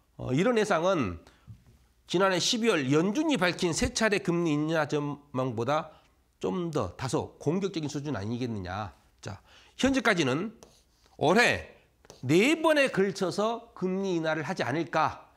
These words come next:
시기는 언제부터? 유월부터. 파월의 말을 듣고서 월가는 그, 이런 식으로 예상을 하고 있습니다.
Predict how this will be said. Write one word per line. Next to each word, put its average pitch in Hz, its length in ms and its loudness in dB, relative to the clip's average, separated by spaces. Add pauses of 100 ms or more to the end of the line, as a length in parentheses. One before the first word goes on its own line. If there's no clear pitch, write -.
(100)
시기는 294 340 2
언제부터? 220 640 0 (300)
유월부터. 143 720 0 (1200)
파월의 196 840 0 (540)
말을 160 640 0
듣고서 180 580 -4 (520)
월가는 156 640 0 (400)
그, - 320 -4
이런 196 180 4
식으로 196 640 0
예상을 147 280 0
하고 143 140 -6
있습니다. 95 480 -10